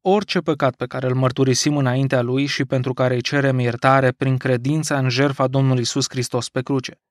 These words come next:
Dar dacă starea de necredință continuă, Dumnezeu nu are ce face. El nu va forța pe nimeni să creadă. Dar, dragi prieteni, dacă v-ați întrebat vreodată ce este credința și nu ați primit un răspuns satisfăcător,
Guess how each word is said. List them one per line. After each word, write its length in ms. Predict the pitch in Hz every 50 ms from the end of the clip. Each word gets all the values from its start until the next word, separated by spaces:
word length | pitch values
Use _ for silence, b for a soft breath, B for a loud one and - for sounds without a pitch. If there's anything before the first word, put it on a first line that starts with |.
| _ _ B B B B B B B B
Dar 240 | B 160 156 160 156
dacă 240 | 151 165 151 151 160
starea 400 | 147 - - 220 240 240 220 180
de 100 | 147 147
necredință 640 | 147 143 139 - 135 131 131 135 156 156 - 151 139
continuă, 520 | - 135 127 127 - 139 143 139 131 120 - - _
Dumnezeu 600 | - 156 147 156 156 151 143 131 - 151 151 151
nu 280 | 147 143 139 147 143 143
are 140 | 135 127 127
ce 160 | 117 - 135
face. 380 | - - 131 120 - - - _ _ _ _ _ _ _ _
El 240 | - 160 165 160 156
nu 120 | 156 160
va 140 | 143 143 127
forța 340 | - - 135 123 - 143 127
pe 140 | - 131
nimeni 340 | 123 127 135 139 131 120 117
să 160 | 113 - 139
creadă. 340 | 131 - 139 131 123 127 - _ _ _ _ _ _ _ _ _ _ _ _ _ _ B B B B B B B B B B B B B B B B B _ _
Dar, 400 | - 156 143 160 202 240 247 214 - B B B
dragi 380 | - 165 156 143 135 135 - -
prieteni, 560 | - 170 185 185 175 - 160 151 147 135 - _ _
dacă 300 | - 160 170 170 165 180
v-ați 240 | 160 180 175 160 -
întrebat 400 | 180 170 160 165 170 196 247 247
vreodată 460 | 202 185 175 160 170 170 170 - 151 143
ce 200 | - - - 185
este 300 | 180 165 151 - - 143
credința 560 | - - 131 123 123 147 156 151 - 147 139
și 200 | 131 - - 127
nu 300 | 120 117 120 127 151 185
ați 200 | 196 185 - -
primit 320 | - 151 156 160 165 160
un 100 | - 151
răspuns 420 | 139 131 123 - - 147 147 147 143
satisfăcător, 880 | - 131 127 131 123 - - 135 123 - 120 120 - 143 147 139